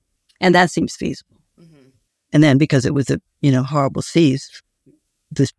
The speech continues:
Speaker 1: the little ship went down.
Speaker 2: Right. So were there any lasting effects on the shipping industry after that? Like, did anyone think, like, maybe we <laughs> sh-, should keep better records or, or I don't know? <laughs>
Speaker 1: Yeah, I don't think there really were.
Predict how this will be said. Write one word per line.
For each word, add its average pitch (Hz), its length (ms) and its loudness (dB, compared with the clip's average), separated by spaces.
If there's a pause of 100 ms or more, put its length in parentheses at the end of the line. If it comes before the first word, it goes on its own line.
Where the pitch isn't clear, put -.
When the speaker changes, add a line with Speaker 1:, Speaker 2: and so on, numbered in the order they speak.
(100)
Speaker 1:
the 139 80 2
little 131 140 4
ship - 260 -4
went - 160 0
down. 147 360 0
Speaker 2:
Right. 143 380 0 (960)
So 208 480 0 (720)
were 220 160 0
there 226 160 2
any 254 160 4
lasting 185 480 -2
effects 165 420 -2
on 160 120 0
the 139 60 -2
shipping 220 420 0
industry 226 560 0
after 220 240 -2
that? 214 240 2
Like, 151 180 -4
did 139 180 -2
anyone 156 400 0
think, 156 260 -2
like, 143 200 -2
maybe 165 260 -2
we 165 160 0
<laughs> - 0 -
sh-, - 200 -10 (540)
should - 300 -6
keep 196 200 -4
better 160 200 2
records 247 540 2
or, 170 180 0
or 156 320 0
I 175 80 -4
don't 165 180 0
know? 170 360 0 (140)
<laughs> - 40 -20 (720)
Speaker 1:
Yeah, 269 300 2
I 262 120 2
don't 320 280 0
think 311 220 0
there 226 180 2
really 220 440 2
were. 185 520 2